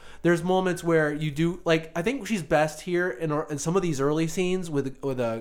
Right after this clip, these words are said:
Gray, where she's being inquisitive. I kinda like that. Like, "Oh, why does it, this smells good?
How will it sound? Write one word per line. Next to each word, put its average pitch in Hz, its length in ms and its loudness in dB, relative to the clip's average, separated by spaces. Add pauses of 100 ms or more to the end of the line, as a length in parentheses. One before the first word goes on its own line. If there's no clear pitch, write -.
(120)
Gray, 143 500 0 (380)
where 165 120 2
she's 156 160 -2
being 156 200 2
inquisitive. 117 760 -4 (340)
I 143 80 -2
kinda 170 260 0
like 127 360 -2
that. 98 260 -6
Like, 123 220 -4 (320)
"Oh, 220 160 2
why 165 200 2
does 240 200 -6
it, - 280 -10
this 214 180 0
smells 202 500 -2
good? 117 420 -8